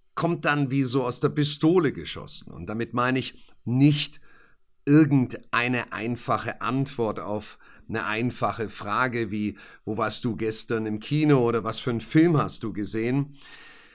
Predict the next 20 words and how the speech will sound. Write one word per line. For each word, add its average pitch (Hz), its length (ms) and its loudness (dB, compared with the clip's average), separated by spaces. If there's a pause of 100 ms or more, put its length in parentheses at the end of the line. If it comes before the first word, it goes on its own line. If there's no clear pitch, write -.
Nein, 160 240 2
bei 139 260 2
Schlagfertigkeit 147 1300 -2 (360)
geht 131 280 -2
es 123 300 -2
nicht 139 420 0
um 135 180 -2
einfache 110 600 -6
Antworten, 127 560 -2
es 110 200 -2
geht 127 280 -2 (280)
um 120 140 -2
Reaktionen 127 1040 -2
in 107 160 -4
schwierigen 110 960 -4 (120)
Situationen. 78 1080 -10 (1400)
Machen 151 280 2
wir 143 120 2
ein 127 140 0
Beispiel. 101 520 -6